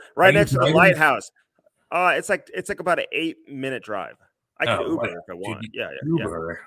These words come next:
Speaker 2: Uber, everything.
Speaker 1: It's an eight-minute drive, but it's, like, three and a half miles
Speaker 2: Don't
Speaker 1: away. It's
Speaker 2: drive.
Speaker 1: like, 'cause, but it's so, you gotta go so slow through
Speaker 2: You're
Speaker 1: this
Speaker 2: in
Speaker 1: little
Speaker 2: family
Speaker 1: area.
Speaker 2: time, dude. I, I can't think the way you think.
Speaker 1: Yeah,
Speaker 2: I can't.
Speaker 1: so, all
Speaker 2: I'm,
Speaker 1: right.
Speaker 2: eh, that's why I don't have kids.
Speaker 1: All right, I'm out.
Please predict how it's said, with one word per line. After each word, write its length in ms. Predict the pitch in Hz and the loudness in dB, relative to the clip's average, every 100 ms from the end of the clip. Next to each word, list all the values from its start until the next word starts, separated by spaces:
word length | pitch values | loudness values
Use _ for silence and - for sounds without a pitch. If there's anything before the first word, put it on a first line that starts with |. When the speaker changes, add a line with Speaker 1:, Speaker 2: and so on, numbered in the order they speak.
| _ | _
Speaker 2:
Uber, 440 | 123 131 95 85 98 | -10 -8 -12 -12 -8
everything. 280 | 107 - - | -8 -8 -8
Speaker 1:
It's 120 | 180 | -8
an 100 | 190 | -4
eight-minute 460 | - 240 208 214 196 | 2 2 2 -2 0
drive, 320 | 180 180 185 | 2 4 2
but 80 | 160 | 0
it's, 140 | 156 | -2
like, 160 | 160 151 - _ | -4 -6 -14 _
three 440 | 156 170 165 160 | -8 -6 -6 -4
and 100 | 151 | -6
a 40 | 120 | -4
half 320 | 127 131 - | -2 -4 -4
miles 380 | 113 120 98 - | -8 -6 -8 -2
Speaker 2:
Don't 100 | 190 | 0
Speaker 1:
away. 100 | 101 | 0
It's 80 | 101 | -4
Speaker 2:
drive. 340 | 92 90 92 | 0 0 0
Speaker 1:
like, 80 | 95 - _ _ _ _ _ _ | -4 -14 _ _ _ _ _ _
'cause, 200 | 139 131 | -6 -6
but 100 | 139 | -6
it's 100 | 185 | -4
so, 220 | 175 156 135 _ | -2 -2 -4 _
you 80 | 143 | -2
gotta 140 | 160 139 | -2 0
go 120 | 143 | -2
so 240 | 131 147 | -2 -6
slow 540 | 131 - 117 127 127 110 | -6 -10 -6 -2 -2 -4
through 160 | 113 107 | -6 2
Speaker 2:
You're 100 | - | 4
Speaker 1:
this 40 | 180 | 4
Speaker 2:
in 60 | 151 | 4
Speaker 1:
little 100 | 147 | 6
Speaker 2:
family 180 | 139 127 | 6 2
Speaker 1:
area. 120 | 98 | 0
Speaker 2:
time, 220 | 123 120 | -2 0
dude. 240 | 123 120 | -2 -2
I, 200 | 143 151 | 0 0
I 40 | 160 | 0
can't 260 | - 180 | 0 -4
think 300 | - 160 147 | -2 -4 -2
the 80 | 147 | 0
way 140 | 135 131 | 2 2
you 180 | 123 | 0
think. 580 | 101 156 175 165 - - - 120 | -2 4 4 4 -2 -12 -14 -8
Speaker 1:
Yeah, 120 | 120 - | -6 -6
Speaker 2:
I 40 | - 170 | -4 2
can't. 240 | 151 127 | 2 2
Speaker 1:
so, 60 | 117 - _ _ _ _ | -6 -10 _ _ _ _
all 100 | 147 | 2
Speaker 2:
I'm, 120 | 156 143 | 2 2
Speaker 1:
right. 80 | - 147 - | -4 -16 -10
Speaker 2:
eh, 260 | 143 - 147 | -8 -8 -10
that's 160 | - | 0
why 60 | 180 | 2
I 20 | |
don't 80 | 165 | 2
have 160 | 151 | -2
kids. 240 | - 113 - _ _ _ _ _ | -6 -10 -10 _ _ _ _ _
Speaker 1:
All 80 | - | -10
right, 160 | 107 92 _ _ - | -10 -10 _ _ -18
I'm 100 | 104 | -12
out. 200 | 95 | -12